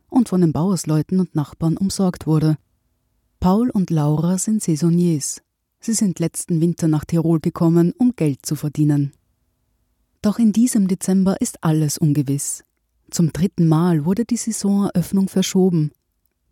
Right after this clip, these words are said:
Paul hat Glück. Er hat eine Anstellung im Einzelhandel und ist zuversichtlich, dass der Winter gut wird.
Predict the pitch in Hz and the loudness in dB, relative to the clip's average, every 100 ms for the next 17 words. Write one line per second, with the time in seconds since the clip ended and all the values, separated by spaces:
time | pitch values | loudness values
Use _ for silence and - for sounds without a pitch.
0 | _ - 151 147 151 185 - 190 - - | _ 0 0 0 -4 -6 -4 -4 -4 -12
1 | _ _ _ _ _ 233 254 240 226 170 | _ _ _ _ _ 0 0 2 2 2
2 | 156 - 160 156 165 165 156 180 - 151 | 0 0 2 4 4 2 0 -2 -2 0
3 | 156 156 165 226 233 226 - 233 180 - | 0 0 2 2 2 0 -2 0 0 -2
4 | 151 - 175 170 - - 214 185 175 180 | -4 -2 -2 -2 -4 -2 0 0 0 -2
5 | - 190 - 165 156 | 0 -2 2 0 0